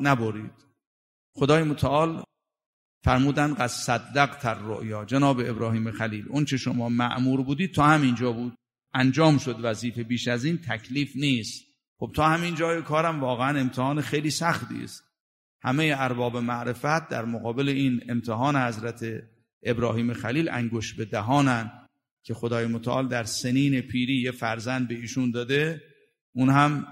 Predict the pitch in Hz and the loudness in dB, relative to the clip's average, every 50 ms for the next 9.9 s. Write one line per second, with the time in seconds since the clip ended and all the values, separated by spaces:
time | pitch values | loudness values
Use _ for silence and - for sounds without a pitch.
0 | - - 104 113 113 101 131 139 143 143 139 135 143 123 117 113 - - 123 117 | -8 -4 -4 -4 -2 -2 -2 -2 0 -2 -2 -2 -2 -4 -4 -6 -4 -4 -4 -2
1 | 117 117 113 113 113 113 117 127 139 143 147 151 147 143 151 151 143 143 147 165 | -2 -2 -2 -4 -2 -2 -2 0 0 0 0 0 -2 -2 -2 -2 -2 -2 -2 -2
2 | 160 143 - - - - 170 175 165 151 143 139 127 135 131 123 113 117 123 120 | -4 -4 -6 -8 -8 -4 -2 -2 0 0 0 -2 0 0 -2 -2 -2 -6 -6 -6
3 | - 123 110 123 123 139 156 156 160 185 175 175 - - _ _ _ _ _ _ | -6 -8 -8 -6 -4 -4 -4 -4 -4 -6 -8 -8 -10 -12 _ _ _ _ _ _
4 | _ _ - - 127 131 135 135 131 127 123 - 131 131 139 135 117 110 104 - | _ _ -4 -2 2 2 4 4 2 0 -2 -2 -2 -2 -2 -2 -2 -4 -6 -6
5 | - - 135 139 139 143 131 139 135 139 135 - - 120 127 127 123 135 139 131 | -6 -6 -4 -4 -4 -2 -2 -2 -2 -2 -4 -4 -6 -4 -4 -4 -2 -2 -2 -2
6 | 135 135 139 143 139 120 120 110 98 95 110 107 110 104 107 107 107 113 113 113 | -2 -2 -2 -2 -2 -2 -4 -4 -4 -6 -6 -8 -8 -8 -8 -10 -8 -8 -8 -6
7 | 113 117 120 123 131 139 147 156 160 143 - - _ _ _ _ _ _ - 117 | -6 -4 -2 0 2 4 4 2 0 -2 -8 -14 _ _ _ _ _ _ -4 -4
8 | 113 - 117 107 - - - 117 110 151 165 165 156 - 165 160 147 113 120 117 | -2 -2 -2 -4 -4 -6 -8 -6 -2 -2 0 0 0 -2 -2 -6 -4 -2 -2 -4
9 | 110 104 110 113 127 135 135 131 120 113 110 107 104 101 - _ _ | -4 -4 -6 -2 0 0 0 0 -4 -6 -6 -8 -10 -14 -18 _ _